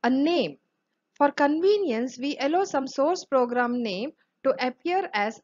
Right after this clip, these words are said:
addresses in three address code. For example, I,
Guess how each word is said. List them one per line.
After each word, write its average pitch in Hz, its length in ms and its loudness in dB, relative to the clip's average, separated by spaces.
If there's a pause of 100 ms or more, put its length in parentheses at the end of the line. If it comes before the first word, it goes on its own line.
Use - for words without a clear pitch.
addresses 311 640 -4
in 233 200 -6
three 269 260 -8
address 233 360 -6 (160)
code. 175 200 -6 (640)
For 262 80 0
example, 254 640 0
I, 233 500 -4